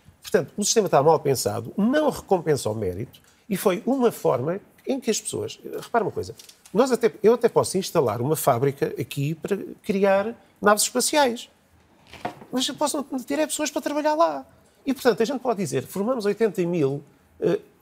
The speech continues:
mas desses oitenta e mil, eu conheço muitos professores que o foram durante anos, incluindo uma professora de uma filha minha, que foi para o imobiliário.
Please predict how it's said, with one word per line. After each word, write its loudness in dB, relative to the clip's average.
mas 0
desses 0
oitenta 2
e 0
mil, -2
eu 2
conheço -2
muitos -4
professores -6
que -4
o 2
foram 0
durante 2
anos, 0
incluindo 0
uma 0
professora -2
de 0
uma 0
filha -4
minha, -6
que -12
foi 0
para 2
o 2
imobiliário. 0